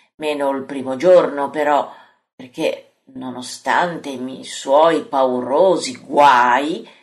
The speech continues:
io amavo intensamente ed amo mia mamma, e sono sempre stata una mendica alla porta del suo cuore in attesa di carezze. Perciò il primo giorno,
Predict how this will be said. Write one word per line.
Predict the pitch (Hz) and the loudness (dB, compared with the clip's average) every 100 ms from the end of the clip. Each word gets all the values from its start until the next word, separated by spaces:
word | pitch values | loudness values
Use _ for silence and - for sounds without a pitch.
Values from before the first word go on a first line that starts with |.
| _ _ _ - | _ _ _ -12
io | 180 156 135 - | -8 -4 -4 -6
amavo | - 151 147 143 131 | -6 -6 -2 -2 -2
intensamente | 135 131 143 135 127 - 131 135 131 123 123 127 - - _ | -8 -8 -8 -6 -6 -4 -4 -4 -8 -8 -12 -14 -16 -20 _
ed | - 160 139 | -8 -2 2
amo | 123 113 123 131 | 2 2 -2 -6
mia | 131 143 139 | -8 -6 -6
mamma, | 131 135 131 127 135 139 - _ _ _ _ _ _ - | -4 -4 -4 -6 -8 -10 -12 _ _ _ _ _ _ -10
e | 214 214 | -8 -6
sono | 247 233 226 | -8 -8 -8
sempre | 254 240 254 | -6 -6 -6
stata | 226 - 226 226 | -6 -2 -2 -2
una | 220 214 214 | -6 -6 -6
mendica | 214 214 214 214 226 175 - 156 - - _ - | -6 -6 -8 -6 -6 -6 -8 -12 -14 -16 _ -10
alla | 156 165 | -6 -6
porta | 170 165 160 165 | -2 -4 -4 -8
del | 151 156 | -6 -6
suo | 147 - 160 156 | -8 -8 -8 -8
cuore | - 147 135 143 160 | 0 0 2 0 -6
in | 160 | -6
attesa | 185 185 214 196 196 | -6 -6 -8 -6 -4
di | 185 | -4
carezze. | 180 175 156 - - - - - _ _ _ _ _ _ _ _ | -4 -4 -4 -6 -12 -14 -14 -16 _ _ _ _ _ _ _ _
Perciò | 196 175 156 160 165 | -10 -2 2 4 4
il | 131 | 0
primo | - 147 143 131 | -4 -10 -8 -8
giorno, | 135 135 165 139 123 - | -2 0 -2 -6 -12 -16